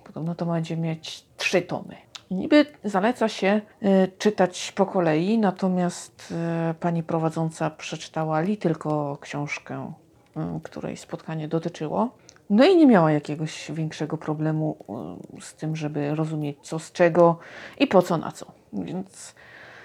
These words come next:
y, de facto okazało się, że pan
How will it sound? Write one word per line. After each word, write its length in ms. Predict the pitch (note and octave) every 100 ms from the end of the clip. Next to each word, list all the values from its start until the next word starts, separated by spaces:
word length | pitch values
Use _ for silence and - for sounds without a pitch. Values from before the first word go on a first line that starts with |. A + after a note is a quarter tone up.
| - - E3+ B2
y, 40 | E3
de 120 | G#3
facto 340 | G4+ G#4 C#4
okazało 480 | B3 G3+ G#3 A#3+ E3+
się, 180 | - E3+
że 160 | E3
pan 380 | E3 F3 E3+ E3+